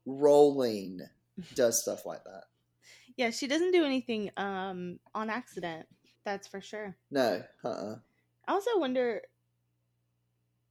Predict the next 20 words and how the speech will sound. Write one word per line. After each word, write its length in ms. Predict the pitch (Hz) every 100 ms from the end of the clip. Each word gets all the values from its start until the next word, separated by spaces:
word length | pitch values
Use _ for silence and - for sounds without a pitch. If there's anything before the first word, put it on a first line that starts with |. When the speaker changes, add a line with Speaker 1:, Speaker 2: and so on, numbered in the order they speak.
| _ _ _ _ _ _ _ _ _ _ _ -
Speaker 2:
if 160 | 247
there's 320 | 277 269 233 226
a 100 | 208
reason 680 | 208 202 185 175 165 185 - _ _ _ _ _ _ _ _ _ _
for 160 | 240 214
the 100 | 214
names 380 | 196 202 190
behind 440 | 180 190 190 190 185
the 60 |
money 460 | 180 175 156 160 180 _ _ _ _ _ _ _ _ _ _ _ -
as 180 | 185 180
well. 360 | 175 - 202 _ _ _ _ _ _ _ _ _ _ _
Speaker 1:
Oh, 300 | - 156 139
like, 420 | 131 131 123 - 135
uh, 400 | 123 113 110 117 - _ _ _ _ _ _ _ - 180
Speaker 2:
Galleon, 560 | 196 190 196 196 190
Canut, 560 | 185 208 190 185 185 180 -
Speaker 1:
a 40 |
Speaker 2:
Sickle. 380 | - 196 180 185
Speaker 1:
galleon, 640 | 151 135 131 131 127 123